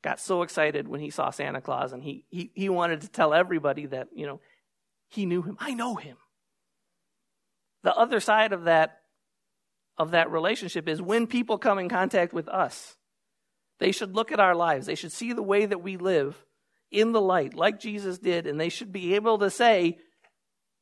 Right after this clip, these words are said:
"You've seen him. You've seen him. This is, this is true. This is, without holiness, no one will see the Lord."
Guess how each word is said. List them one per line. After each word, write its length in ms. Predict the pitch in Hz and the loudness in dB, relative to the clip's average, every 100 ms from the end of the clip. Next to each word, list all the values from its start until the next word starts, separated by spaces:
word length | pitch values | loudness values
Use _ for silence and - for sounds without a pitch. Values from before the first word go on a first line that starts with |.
| _ _ _ _ _ | _ _ _ _ _
"You've 220 | 202 220 | -4 2
seen 240 | 381 453 | 4 4
him. 160 | 262 - _ _ _ _ _ _ _ _ _ - | 2 -4 _ _ _ _ _ _ _ _ _ -12
You've 340 | 170 440 453 | -2 -2 -2
seen 260 | - 175 123 | -6 -8 -10
him. 160 | - _ _ _ _ _ _ _ _ _ _ _ _ _ _ _ _ | -16 _ _ _ _ _ _ _ _ _ _ _ _ _ _ _ _
This 200 | 185 226 | -4 -4
is, 160 | 240 | -8
this 260 | - 240 262 | 0 0 0
is 140 | 285 | -6
true. 380 | - 349 427 - - - | -2 2 4 2 -8 -4
This 160 | 185 | -4
is, 120 | 240 | -4
without 400 | 208 202 208 277 | 0 2 4 2
holiness, 540 | 220 269 269 226 214 226 | 2 -2 -2 -4 -4 -4
no 120 | 208 | -2
one 200 | 220 220 | -2 -4
will 80 | 190 | -8
see 180 | - 196 | -10 -10
the 80 | |
Lord." 380 | 170 180 196 214 | -8 -4 -4 -6